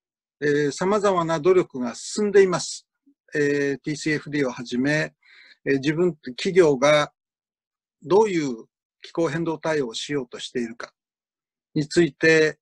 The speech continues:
比較可能な形で情報を開示してくれること、それを政府が手助けすることは非常に重要です。ただ、この情報開示の議論をしていくと、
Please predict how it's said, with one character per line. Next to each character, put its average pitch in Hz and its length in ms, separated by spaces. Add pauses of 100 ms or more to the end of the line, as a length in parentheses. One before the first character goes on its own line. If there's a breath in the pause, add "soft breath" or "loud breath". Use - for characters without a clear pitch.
(120)
比 - 100
較 185 220
可 185 140
能 185 140
な 175 120
形 175 480
で 170 400 (1300)
情 175 160
報 180 160
を 170 60
開 175 200
示 147 140
し - 40
て 135 100
く - 80
れ 127 100
る 120 100
こ 120 120
と、 98 220 (560 soft breath)
そ 175 180
れ 190 100
を 185 460 (320)
政 175 320
府 143 60
が 135 80
手 147 120
助 147 280
け - 20
す - 160
る 123 80
こ 127 120
と 160 140
は 139 120
非 127 140
常 143 200
に 127 160
重 120 200
要 104 160
で - 80
す。 - 280 (540 loud breath)
た 196 100
だ、 165 100
こ 180 140
の 175 300
情 185 180
報 262 180
開 277 220
示 202 120
の 147 120
議 151 140
論 139 220
を 117 100
し - 100
て 135 120
い 135 60
く - 120
と、 139 280